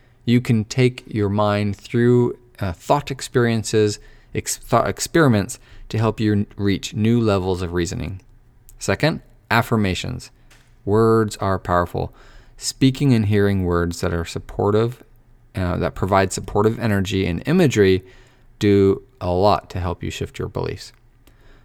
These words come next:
Third, visualizations. Being able to see the visions and be in the visions.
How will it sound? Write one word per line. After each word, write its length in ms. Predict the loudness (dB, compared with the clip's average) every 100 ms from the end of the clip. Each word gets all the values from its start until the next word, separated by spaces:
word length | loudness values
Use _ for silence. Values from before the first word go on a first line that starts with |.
| -2
Third, 340 | 4 4 4 -12 -10
visualizations. 1000 | 0 2 4 2 2 -2 -4 -6 -8 -10 _ -20 -20 _ _ _ _ _
Being 240 | 2 4 4
able 300 | 4 4 0
to 220 | 0 -2
see 360 | -2 -4 -2 0
the 100 | 2
visions 380 | 2 2 -2
and 220 | -2 -4 0
be 240 | 0 -2 -4
in 440 | 0 2 0 -2 -8
the 200 | -4 -2
visions. 540 | -2 -2 -4 -6